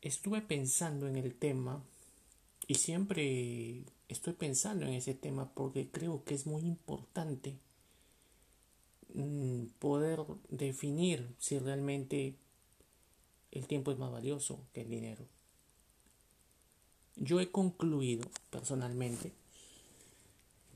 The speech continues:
de que es una frase que hoy en, en día tiene mucha importancia y es totalmente certera, es totalmente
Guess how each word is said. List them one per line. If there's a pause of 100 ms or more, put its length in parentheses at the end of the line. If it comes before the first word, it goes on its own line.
(280)
de
que (360)
es
una
frase
que
hoy
en,
en
día (880)
tiene
mucha
importancia (200)
y (320)
es
totalmente (340)
certera, (500)
es
totalmente